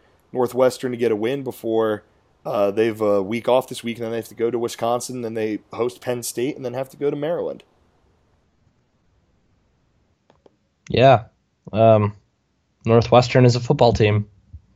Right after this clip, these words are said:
Speaker 1: That they very much are a football team, and then let's end by talking about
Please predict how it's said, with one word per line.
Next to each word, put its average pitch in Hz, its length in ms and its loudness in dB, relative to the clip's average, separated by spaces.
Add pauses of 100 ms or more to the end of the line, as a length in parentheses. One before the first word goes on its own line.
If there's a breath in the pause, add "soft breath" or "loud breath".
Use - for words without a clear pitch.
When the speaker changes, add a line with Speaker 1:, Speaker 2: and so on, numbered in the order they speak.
(160)
Speaker 1:
That 120 240 -2
they 123 180 0
very 123 560 -4
much 120 480 -8 (420)
are 120 200 2
a 104 40 -6
football 123 380 -2
team, 120 400 -6
and 107 160 -6
then 107 180 -2
let's 113 300 -6
end 120 220 -4
by 110 100 0
talking 113 400 -2
about 104 380 2